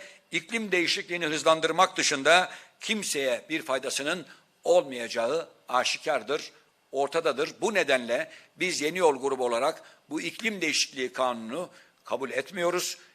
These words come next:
Geri çekilmesi lazım ve paydaşlarla tekrar yeniden görüşerek, görüşülerek bir yandan akademiyeyle, bir diğer yandan sivil toplum kuruluşlarıyla, bir diğer yandan bu kanunu ilgilendiren diğer,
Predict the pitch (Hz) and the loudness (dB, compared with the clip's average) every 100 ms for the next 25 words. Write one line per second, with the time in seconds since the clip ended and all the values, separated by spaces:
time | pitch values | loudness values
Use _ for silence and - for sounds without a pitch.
0 | _ 117 185 208 196 196 190 180 180 170 | _ -4 0 0 0 -2 -2 0 2 2
1 | 165 214 - - _ 139 151 139 139 151 | 0 -4 -8 -20 _ -4 -2 -2 2 2
2 | - 196 170 - 156 160 139 143 147 143 | 4 2 2 0 -2 0 0 0 -2 -4
3 | 127 127 165 165 120 135 147 147 160 135 | -4 -2 2 2 2 -2 -2 -2 0 2
4 | 147 - - - 151 156 139 143 - - | 2 -2 -20 -8 -4 -2 -2 -2 -2 -2
5 | 127 127 131 113 113 147 - - _ 175 | -4 0 0 0 -2 -6 -12 -20 _ -8
6 | 165 156 151 151 147 135 143 147 147 147 | -4 -2 -2 -4 -4 -4 -6 -6 -6 -6
7 | 170 - 127 123 131 113 110 147 - _ | -10 -10 -10 -8 -6 -4 -4 -4 -8 _
8 | _ 180 170 180 175 165 165 165 170 - | _ -6 -2 2 2 0 -2 -2 -2 -6
9 | - - 185 - 147 156 160 175 180 135 | -20 -10 -8 -6 -4 -4 -4 -8 -6 -6
10 | 151 151 147 143 143 165 190 - - - | -8 -8 -4 -6 -2 -4 -4 -12 -20 -12
11 | 147 208 180 | 0 4 4